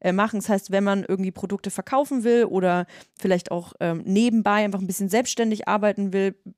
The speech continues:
in welcher Sparte auch immer, einfach mal einen Gewerbeschein holen. Genau, weil dann, äh, ist man quasi berechtigt, äh, überhaupt ab-, a-, also abseits von einer Anstellung, äh, Geld zu,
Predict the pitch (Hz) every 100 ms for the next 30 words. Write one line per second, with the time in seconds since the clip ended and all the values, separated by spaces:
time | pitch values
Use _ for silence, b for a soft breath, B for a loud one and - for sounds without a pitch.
0 | _ - 165 165 175 180 175 - 202 208
1 | 190 - 240 233 B B - 202 196 190
2 | 175 165 160 160 - 147 147 160 151 156
3 | 156 - _ _ _ _ _ - 196 202
4 | 147 175 170 190 240 269 B B B 208
5 | 202 220 214 208 196 185 175 180 190 -
6 | 185 180 - - 175 170 170 175 175 180
7 | - - - _ _ - 175 - 180 -
8 | 180 151 - 185 - 180 170 185 - 165
9 | 160 - 175 - - 156 160 156 160 180
10 | 180 175 220 208 - -